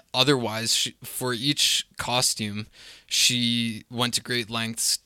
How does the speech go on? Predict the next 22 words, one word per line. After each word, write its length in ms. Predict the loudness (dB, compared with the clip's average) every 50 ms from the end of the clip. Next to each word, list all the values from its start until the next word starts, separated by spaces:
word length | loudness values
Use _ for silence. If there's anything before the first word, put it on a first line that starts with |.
| 0 0 0
to 440 | 2 0 0 -2 -2 -4 -6 -8 -10 -12 -8
get 300 | -4 -4 -2 -2 -4 -8 _ _ _ _ _ _ 2
end-of-the-roll 1080 | 4 4 4 0 -2 -2 -4 -4 -4 -2 0 0 2 2 2 2 2 2 2 0 -2 -6 -8
designer 540 | -6 -6 -4 -2 -2 0 0 0 0 0 -2
fabrics 840 | -4 -6 -8 -6 -6 -6 -6 -6 -10 -12 -8 -4 -4 -4 -4 -6 -10 -16 -20 -20 -20 -20 _ _ _ _ _ _ -4
and 580 | -2 -2 -2 -2 -2 -4 -4 -6 -6 -8 -10 -14 _ _ _ _
pieces 600 | -6 -2 0 2 4 4 4 4 0 -2 -2 -4 -4
that 340 | -2 -2 -2 -2 -4 -6 -10 _ _ _ _ _ _ _ _ _
fit 360 | -20 -18 -2 2 2 2 2 0
the 60 | -6
budget, 640 | -2 0 0 0 2 2 2 2 2 0 -4 -8 -4
but 240 | -4 -4 -4 -4 -8 _ _ _ _ _ _ _ _ _
perfectly 600 | _ -2 0 0 0 0 -4 -10 -8 -4 -2 -2 -2 -2
encaptured 840 | -2 -4 -6 -6 -6 -6 -6 -6 -4 -4 -4 -4 -4 -6 -8 -12 -12 _
each 280 | -6 -4 -2 -2 -4
character. 520 | -2 0 0 0 0 -2 -6 -12 -12 -8 -4
So 320 | -4 -2 -2 -4 -6 -4
she 200 | -2 -2 -2 0
did 180 | 2 2 2 0
an 140 | -2 -4 -14 _ -10
amazing 600 | -6 -4 -4 6 8 8 8 8 6 2 -6 -10
job. 300 | -12 -12 -12 -14 -16